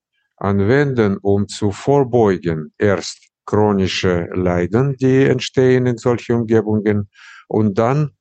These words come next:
Möglichkeit für eine schnelle Rehabilitation, so Recovery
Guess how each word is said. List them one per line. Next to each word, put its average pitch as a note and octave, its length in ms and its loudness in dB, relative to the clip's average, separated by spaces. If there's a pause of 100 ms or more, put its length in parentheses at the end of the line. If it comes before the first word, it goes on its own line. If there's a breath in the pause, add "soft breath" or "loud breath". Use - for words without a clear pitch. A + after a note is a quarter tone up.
(580 soft breath)
Möglichkeit A#2+ 680 0
für G#2+ 160 2
eine G#2 480 0
schnelle A2+ 680 0 (100)
Rehabilitation, G2 1080 0
so E2+ 240 -4
Recovery F2 720 -4